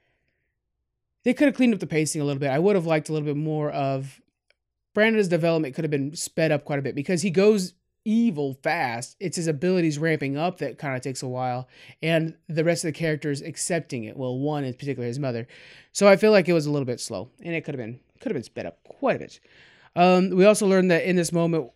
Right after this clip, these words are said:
uh, or after the next day, that he doesn't have any remorse for, uh, hurting the little girl, so we see that he's starting to lose his humanity,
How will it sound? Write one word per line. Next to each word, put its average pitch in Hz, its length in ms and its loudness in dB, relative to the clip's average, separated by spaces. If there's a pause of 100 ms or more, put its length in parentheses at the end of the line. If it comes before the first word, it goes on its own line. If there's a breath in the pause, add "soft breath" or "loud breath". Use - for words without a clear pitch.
uh, 156 320 0
or 156 200 2
after 160 240 0
the 165 100 0
next 151 200 2
day, 165 200 4
that 143 80 4
he 165 120 0
doesn't 175 240 2
have 160 100 0
any 160 220 0
remorse 151 580 -2 (160)
for, 151 480 -2
uh, 135 200 -2
hurting 160 280 -2
the 135 80 -6
little 131 200 -4
girl, 160 240 0
so 135 200 -4
we 131 120 -4
see 135 200 -6
that 127 120 -6
he's 127 180 -6
starting 135 260 -6
to 123 60 -6
lose 151 220 -4
his 139 120 -6
humanity, 123 540 -8